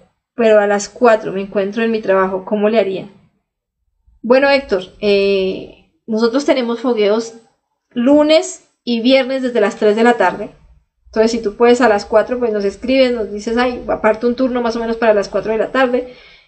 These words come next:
y nosotros te apartamos el turno para que puedas foguearte a esa hora.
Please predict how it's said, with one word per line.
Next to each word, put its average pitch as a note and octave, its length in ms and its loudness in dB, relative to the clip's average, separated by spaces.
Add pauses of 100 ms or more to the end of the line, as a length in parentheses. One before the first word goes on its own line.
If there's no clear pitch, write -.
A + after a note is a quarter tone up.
y C#4 120 -2
nosotros A#3 420 2
te B3+ 80 2
apartamos A3 440 0
el A3+ 100 -4
turno G3+ 240 -4
para A3 180 2
que G#3 80 -4
puedas G3 340 -2
foguearte G3+ 440 -2
a - 20 -2
esa A3 180 4
hora. B3 300 0